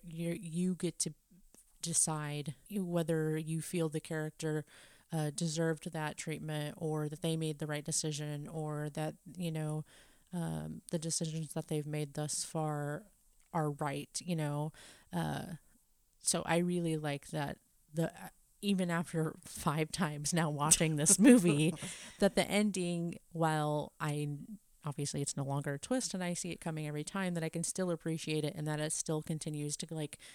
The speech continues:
Speaker 1: kinda give me pause and, and, and allow me to kind of sit there in my head and kind of think about things each time. So yeah, that was, that was it for me as well. Um,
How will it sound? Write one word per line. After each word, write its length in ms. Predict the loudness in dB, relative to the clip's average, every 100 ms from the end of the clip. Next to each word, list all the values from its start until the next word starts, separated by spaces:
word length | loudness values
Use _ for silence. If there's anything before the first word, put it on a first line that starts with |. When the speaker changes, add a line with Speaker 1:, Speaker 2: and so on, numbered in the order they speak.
| -20 -20 -20 -16
Speaker 1:
kinda 240 | -6 -4 0
give 200 | 0 0
me 160 | -2
pause 720 | -2 -2 0 0 0 0 -2 -2
and, 340 | -2 -2 -4
and, 380 | -4 -4 -4 -6 -4
and 260 | -4 -4 -6
allow 380 | -6 -4 -2 -2
me 160 | -2 -4
to 80 | -6
kind 260 | -6 -6
of 240 | -6 -6 -10 -12
sit 300 | -8 -6 -6
there 160 | -4 -6
in 120 | -4
my 120 | -6
head 260 | -4 -4 -4
and 180 | -6 -10
kind 200 | -8 -6
of 200 | -6 -8 -18 -20 -8
think 160 | -6 -4
about 300 | -4 -4 -4
things 320 | -6 -6 -6
each 180 | -6 -6
time. 340 | -6 -6 -4
So 200 | -6 -4
yeah, 220 | -2 -4 -2
that 160 | -4
was, 240 | -2 -2 -2
that 160 | -2
was 180 | -2 -2
it 160 | -4 -4
for 120 | -6
me 160 | -4 -4
as 200 | -6 -4
well. 420 | -2 0 -2 -4
Um, 440 | -4 -4 -4 -6